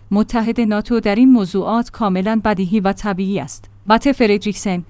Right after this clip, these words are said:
نخست وزیر دانمارک، نیز در پاسخ به سؤال خبرنگاران در مورد همکاری تسلیحات هسته‌ای اروپا از کنار گذاشتن همکاری تسلیحات هسته‌ای خودداری کرد.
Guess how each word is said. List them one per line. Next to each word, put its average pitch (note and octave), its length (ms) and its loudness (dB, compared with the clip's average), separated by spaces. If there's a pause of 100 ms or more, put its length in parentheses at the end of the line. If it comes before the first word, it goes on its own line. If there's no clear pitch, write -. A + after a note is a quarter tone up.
نخست A3 420 2
وزیر C4 340 0
دانمارک، F3+ 560 -2
نیز G#3+ 220 0
در G#3 160 0
پاسخ A#3 440 -2
به B3 100 2
سؤال G#3+ 360 0
خبرنگاران E3+ 760 -2
در G3+ 200 2
مورد G3 300 0
همکاری A#3 580 0
تسلیحات A#3 560 0
هسته‌ای G3+ 500 -2
اروپا F#3+ 360 -2
از A3 200 0
کنار E3+ 300 0
گذاشتن E3+ 480 0
همکاری B3 600 2
تسلیحات A#3+ 500 0
هسته‌ای F#3+ 460 -2
خودداری D#3+ 420 -4
کرد. - 340 -12